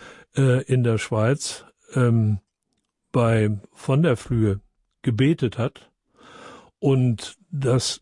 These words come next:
durch Konrad Adenauers, äh, Art, auch Politik zu begleiten, religiös,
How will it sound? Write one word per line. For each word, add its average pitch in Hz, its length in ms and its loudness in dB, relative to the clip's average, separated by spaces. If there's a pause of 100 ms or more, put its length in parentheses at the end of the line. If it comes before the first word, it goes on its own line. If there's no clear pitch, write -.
(100)
durch 120 380 0
Konrad 127 540 0 (140)
Adenauers, 147 1040 0 (260)
äh, 120 260 0 (100)
Art, 131 600 -2
auch 127 320 -2
Politik 131 580 -2
zu 139 220 -2
begleiten, 117 800 0
religiös, 107 1000 -2